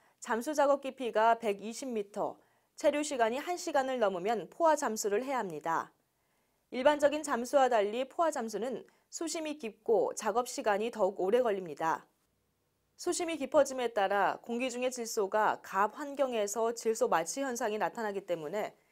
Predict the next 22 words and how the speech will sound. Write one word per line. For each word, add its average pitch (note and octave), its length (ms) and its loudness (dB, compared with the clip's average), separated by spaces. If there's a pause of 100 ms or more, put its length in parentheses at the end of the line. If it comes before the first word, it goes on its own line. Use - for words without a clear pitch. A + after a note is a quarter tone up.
(420)
잠수부는 B3 800 -4
불활성 C#4 580 2
기체와 G#3+ 680 0 (240)
산소가 D4 420 0
혼합된 C4+ 400 -2
기체를 A3 380 -2
마셔야 G3+ 360 2
합니다. D3 540 -4 (560)
이처럼 D4+ 460 2
깊은 D#4 260 -4
수심에서 D4+ 640 0
혼합 E4 300 0
기체를 C#4 340 0
마시며 G3 540 -2
오랫동안 A3 560 0
작업하는 G#3 500 -4
기술을 F#3+ 500 -4 (400)
포화 D4 360 4
잠수 G#3 440 -6
기술이라 G3+ 480 -4
부르고 G3+ 280 -4
있습니다. D#3+ 640 -6